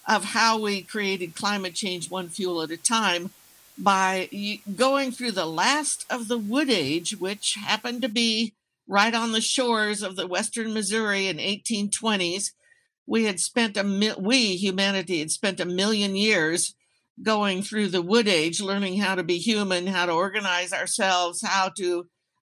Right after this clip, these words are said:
uh, create laws and religion and cities. I mean, it was a long trek, all using wood as fuel. That's why we call it the Wood Age. And then, right as Kansas City was being born,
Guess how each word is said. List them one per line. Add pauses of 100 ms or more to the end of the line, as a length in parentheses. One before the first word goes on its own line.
(120)
uh,
create
laws
and
religion
and
cities.
I
mean,
it
was
a
long
trek, (380)
all
using
wood
as
fuel.
That's
why
we
call
it
the
Wood
Age. (440)
And
then,
right
as (220)
Kansas
City
was
being
born,